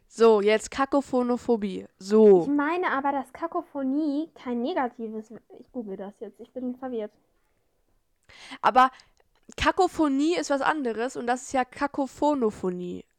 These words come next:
Speaker 1: Phobie.
Speaker 2: Mhm.
Speaker 1: Nee, wart-, was jetzt?
Speaker 2: Uh.
Speaker 1: Kakophonophobie.
Speaker 2: Aber Kakophonie heißt schlecht klingende Folge von Lauten oder Missklang. Dissonanz. Um
Speaker 1: Wahrsch-,
Speaker 2: hier,
Speaker 1: wahrscheinlich kommt es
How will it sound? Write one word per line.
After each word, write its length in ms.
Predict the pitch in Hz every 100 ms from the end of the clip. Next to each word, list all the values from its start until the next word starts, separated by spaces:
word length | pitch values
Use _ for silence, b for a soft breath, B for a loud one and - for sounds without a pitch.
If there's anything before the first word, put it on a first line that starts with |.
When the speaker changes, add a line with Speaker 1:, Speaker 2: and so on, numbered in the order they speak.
| _
Speaker 1:
Phobie. 480 | 240 247 240 233 226
Speaker 2:
Mhm. 300 | 233 240 285
Speaker 1:
Nee, 240 | 214 208 185
wart-, 240 | 202 220
was 480 | 202 185 214 403 269
jetzt? 300 | 440 285 240
Speaker 2:
Uh. 160 | 226 226 B B B _
Speaker 1:
Kakophonophobie. 1120 | - 302 311 403 - 311 320 330 277 302 269 262
Speaker 2:
Aber 80 | 233 196
Kakophonie 460 | 196 349 320 349 381
heißt 240 | 349 339 _
schlecht 420 | 285 311 - _
klingende 420 | - 359 370 339
Folge 340 | 330 311 339 330
von 280 | - 269 247
Lauten 480 | 240 330 - 214
oder 220 | - 220 214
Missklang. 720 | 254 285 - - 196 190 202 _
Dissonanz. 600 | 311 320 214 190 185 - - _ _ _ _ _ _ _ _ _ _ _ _
Um 180 | 247 247
Speaker 1:
Wahrsch-, 220 | 262 233
Speaker 2:
hier, 100 | 277 - _
Speaker 1:
wahrscheinlich 500 | 226 254 277 285 285
kommt 200 | - 269
es 120 | 269